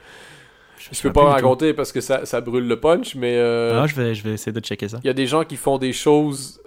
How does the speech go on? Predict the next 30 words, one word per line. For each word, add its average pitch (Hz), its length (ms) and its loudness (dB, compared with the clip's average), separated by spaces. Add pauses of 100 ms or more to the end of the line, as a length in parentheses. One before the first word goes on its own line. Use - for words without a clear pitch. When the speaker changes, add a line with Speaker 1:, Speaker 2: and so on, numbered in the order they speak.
Speaker 2:
avec 131 460 -4
des 123 240 -4
organes 127 400 2
que 131 80 -6
tu - 140 -10
pensais 123 260 -4
pas 127 140 0
qu'il 131 140 -4
y - 20 2
avait 123 260 2
si 127 300 -8
t'allais 120 320 -2
voir 117 280 2
ces 123 200 -4
gens-là 113 400 0
dans 120 180 -2
des 120 220 -4
organes 123 320 -2
que 120 80 -8
tu - 120 -10
pensais 120 240 -4
pas 127 140 -4
qu'ils 123 80 -8
étaient 120 140 -6
utilisés 113 420 -6
par 139 180 -4
quelqu'un 123 360 -4
qui 123 100 -8
était 117 140 -8
hétéro. 110 420 -4